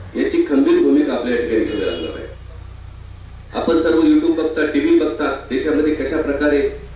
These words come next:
बीजेपी सरकार काम करते, दहा वर्षामध्ये शेतकऱ्याला कशा प्रकारे या ठिकाणी नागवण्याचं काम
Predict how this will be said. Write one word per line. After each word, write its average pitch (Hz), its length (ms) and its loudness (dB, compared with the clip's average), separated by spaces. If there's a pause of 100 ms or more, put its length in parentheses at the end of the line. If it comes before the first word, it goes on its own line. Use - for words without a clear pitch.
बीजेपी 147 260 2
सरकार 135 360 0
काम 143 260 2
करते, 107 520 0 (400)
दहा 151 220 0
वर्षामध्ये 151 500 2
शेतकऱ्याला 147 480 0
कशा 139 220 0
प्रकारे 135 440 0
या 139 60 2
ठिकाणी 139 240 0
नागवण्याचं 135 520 0
काम - 340 -2